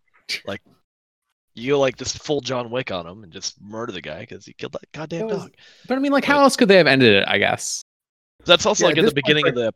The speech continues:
Speaker 1: episode for that one, but
Speaker 3: It's like, it, how, it
Speaker 1: But I
Speaker 3: can't
Speaker 1: mean,
Speaker 3: be
Speaker 1: like,
Speaker 3: that
Speaker 1: yeah, I mean, like,
Speaker 3: creepy
Speaker 1: they're
Speaker 3: anymore. You're up in, you're up in your head. Like, you, we,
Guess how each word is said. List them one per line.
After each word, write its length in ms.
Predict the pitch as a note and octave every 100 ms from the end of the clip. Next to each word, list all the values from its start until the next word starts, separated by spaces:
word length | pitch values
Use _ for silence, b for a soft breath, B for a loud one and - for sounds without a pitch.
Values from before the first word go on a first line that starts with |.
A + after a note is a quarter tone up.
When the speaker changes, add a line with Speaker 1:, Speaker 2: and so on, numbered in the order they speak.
| G2
Speaker 1:
episode 220 | G#2 F#2+ -
for 120 | -
that 160 | - -
one, 100 | -
but 100 | - - _ _ - - _ _ - _ _ _ _ _ -
Speaker 3:
It's 200 | D#3+ D#3
like, 100 | E3
it, 20 |
how, 200 | C3+ F3+
it 260 | D3+ - C3
Speaker 1:
But 100 | C#3+
I 40 |
Speaker 3:
can't 40 | D#3
Speaker 1:
mean, 80 | C#3+
Speaker 3:
be 40 |
Speaker 1:
like, 120 | D#3
Speaker 3:
that 60 | F3
Speaker 1:
yeah, 100 | D#3
I 20 |
mean, 120 | C#3 D#3
like, 100 | D3
Speaker 3:
creepy 140 | C#3+
Speaker 1:
they're 80 | B2
Speaker 3:
anymore. 320 | A2 G2+ G2 - - _
You're 160 | A2+
up 140 | D3+ E3
in, 160 | D3
you're 160 | C3 D3+
up 120 | D#3+
in 80 | D#3+
your 140 | C3
head. 240 | B2 D#3 A#2
Like, 160 | G#2+
you, 100 | A2
we, 280 | C#3+ D#3 C#3+